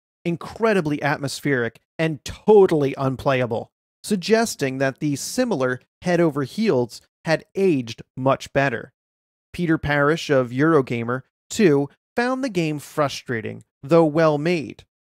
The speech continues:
Dan Whitehead of the same publication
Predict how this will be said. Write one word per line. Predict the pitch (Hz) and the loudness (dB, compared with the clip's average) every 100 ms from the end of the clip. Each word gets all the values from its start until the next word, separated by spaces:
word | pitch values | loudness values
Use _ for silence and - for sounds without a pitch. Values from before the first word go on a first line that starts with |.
| _ _ 135 | _ _ -4
Dan | 160 214 233 202 | 2 2 2 0
Whitehead | 170 175 - 127 127 120 | 2 2 0 0 0 0
of | 127 120 | -2 0
the | 123 | -2
same | 120 - 170 185 | -2 -4 -4 -4
publication | - 135 127 - 113 110 113 120 | -2 0 0 -4 -8 -8 -10 -12